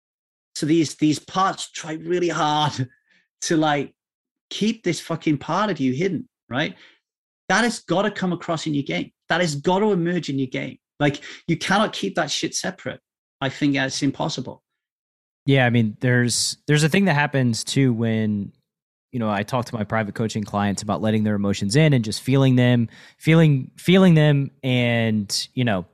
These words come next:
Speaker 2: if you're upset, if you're angry, you take a bad beat, you lose four buy-ins, just telling yourself that, like, you're okay.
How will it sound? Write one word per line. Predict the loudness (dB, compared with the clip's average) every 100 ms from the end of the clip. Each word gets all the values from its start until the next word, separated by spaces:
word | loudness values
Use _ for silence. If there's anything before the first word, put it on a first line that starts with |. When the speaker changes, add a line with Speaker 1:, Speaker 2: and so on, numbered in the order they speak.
| _
Speaker 2:
if | -6 -4 0
you're | 2 2 0 -4 _ -20 -20 -20 _ _
upset, | -2 2 4 4 4
if | -2
you're | -2
angry, | 2 4 4 4
you | 4
take | 2 0
a |
bad | 0 -2
beat, | 2 2 2
you | 0 -2 -4 _
lose | 2 4 4
four | 0 2
buy-ins, | 2 2 2 0
just | -4 0
telling | 2 2
yourself | 0 0 -2 -2
that, | -6
like, | -6 -2
you're | -2
okay. | -2 -2 -6 -8 -14